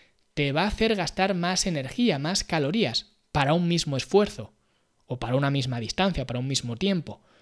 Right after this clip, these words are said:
cosa que es algo positivo dentro de lo negativo. Con lo que una persona gorda,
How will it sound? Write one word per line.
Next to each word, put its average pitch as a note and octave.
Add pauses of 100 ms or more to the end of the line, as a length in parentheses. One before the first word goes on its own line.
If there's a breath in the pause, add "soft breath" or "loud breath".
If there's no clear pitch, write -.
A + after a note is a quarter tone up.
(260 soft breath)
cosa D#3+
que E3+
es D3+
algo E3+
positivo F3+ (360 soft breath)
dentro D#3
de D3+
lo C3+
negativo. B2+ (360)
Con C3+
lo B2+
que D#3+
una A3+
persona G3+
gorda, E3